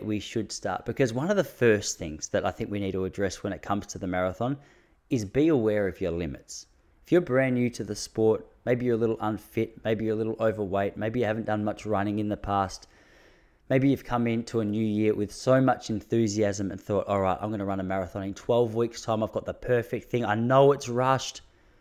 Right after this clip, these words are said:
but I'm pretty mentally strong." I'm gonna encourage you to stop that plan right now and consider getting a year worth of running under your sleeve, uh, under your sleeve. I would encourage you that if you're fairly new to the sport,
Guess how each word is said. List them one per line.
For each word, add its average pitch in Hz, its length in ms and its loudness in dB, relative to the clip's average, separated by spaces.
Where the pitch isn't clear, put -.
but 117 100 2
I'm 104 100 4
pretty 120 280 0
mentally 110 500 0
strong." 117 380 -2
I'm 131 100 2
gonna 180 160 2
encourage 117 480 0
you 110 80 0
to 95 80 -4
stop - 480 0
that - 220 0
plan 101 320 0
right 95 260 0
now 98 280 -2
and - 120 2
consider 160 460 2
getting 143 300 4
a 110 80 2
year 113 440 2
worth 104 480 -2
of 92 180 -6
running 98 500 -2
under 101 240 -2
your 90 160 -4
sleeve, 82 420 -8
uh, 107 160 2
under 104 220 -4
your 92 140 -4
sleeve. 90 440 -4
I 127 100 4
would 160 120 8
encourage 131 480 6
you 113 220 4
that 107 140 -2
if - 160 -8
you're 120 120 2
fairly 160 480 4
new 131 300 4
to - 120 -14
the 101 80 -10
sport, 104 460 0